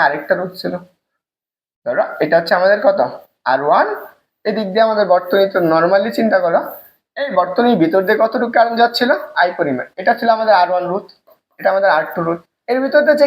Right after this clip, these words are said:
কারেন্টটা যাবে সেটা হচ্ছে আই ওয়ান, এর ভিতর দিয়ে যে কারেন্টটা গেল সেটা হচ্ছে আই টু। এখন আমরা আই ওয়ান আর টু বা আর ওয়ান আর টু ভিতর দিয়ে কারেন্ট বের করা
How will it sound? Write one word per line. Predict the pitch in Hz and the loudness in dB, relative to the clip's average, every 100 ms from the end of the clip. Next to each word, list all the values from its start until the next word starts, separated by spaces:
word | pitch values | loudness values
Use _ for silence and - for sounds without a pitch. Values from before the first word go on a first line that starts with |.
| 269 | 2
কারেন্টটা | 214 190 151 | 2 2 0
যাবে | 147 311 | 0 0
সেটা | 175 175 | -2 -2
হচ্ছে | 170 156 | 0 0
আই | 160 | 2
ওয়ান, | 208 427 392 _ _ - | 0 -2 -6 _ _ -2
এর | 262 269 | 2 2
ভিতর | 262 | 2
দিয়ে | 277 254 | 2 2
যে | 254 | 2
কারেন্টটা | 202 196 180 | 0 0 -2
গেল | 202 - | -2 -4
সেটা | - 208 | -4 -2
হচ্ছে | - 135 | 0 0
আই | 147 - | -2 -12
টু। | 135 _ _ _ _ _ _ _ | -18 _ _ _ _ _ _ _
এখন | 190 - 240 | -4 -2 -2
আমরা | 233 180 | 0 0
আই | 202 | 0
ওয়ান | 254 330 226 | 0 0 0
আর | - | 0
টু | 156 | 0
বা | 147 160 | 0 0
আর | 196 | 0
ওয়ান | 214 226 | 0 -4
আর | 208 | -6
টু | - 277 175 | -6 -4 -2
ভিতর | 185 202 | 0 2
দিয়ে | 185 202 - | 2 0 0
কারেন্ট | 190 180 165 | 0 2 2
বের | 160 139 147 - | 2 -2 -6 -12
করা | 151 | -10